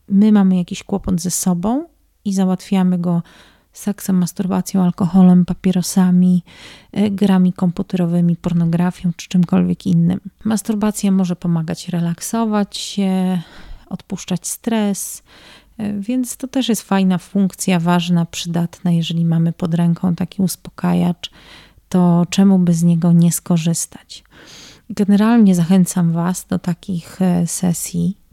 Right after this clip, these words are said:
przynajmniej raz na dwa dni, powiedzmy, na początek raz na dwa dni, do takich sesji solo, gdzie możecie zamknąć wszystko, zamknąć drzwi, nie wpuszczać nikogo i zrobić sobie sam na sam ze sobą.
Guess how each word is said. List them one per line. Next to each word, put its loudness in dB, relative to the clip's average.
przynajmniej 0
raz -2
na 2
dwa 0
dni, 0
powiedzmy, 0
na 0
początek 0
raz -4
na 2
dwa 2
dni, 0
do -18
takich -4
sesji 0
solo, 2
gdzie 0
możecie 2
zamknąć 2
wszystko, -2
zamknąć 2
drzwi, 2
nie 2
wpuszczać -6
nikogo -2
i 2
zrobić -4
sobie 0
sam 0
na 2
sam -2
ze 0
sobą. -4